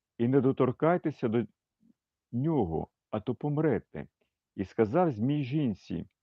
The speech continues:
«Ні, ви не помрете. Та Бог знає, що того дня, коли з'їсте з нього,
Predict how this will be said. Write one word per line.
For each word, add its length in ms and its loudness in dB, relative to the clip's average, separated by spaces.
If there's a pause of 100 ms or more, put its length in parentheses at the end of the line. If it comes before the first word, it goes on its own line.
(360)
«Ні, 420 0 (1040)
ви 320 4
не 120 0
помрете. 640 0 (680)
Та 100 -2
Бог 240 4
знає, 360 4
що 180 -4
того 300 2
дня, 320 2
коли 260 2
з'їсте 460 -2
з 100 -6
нього, 420 -2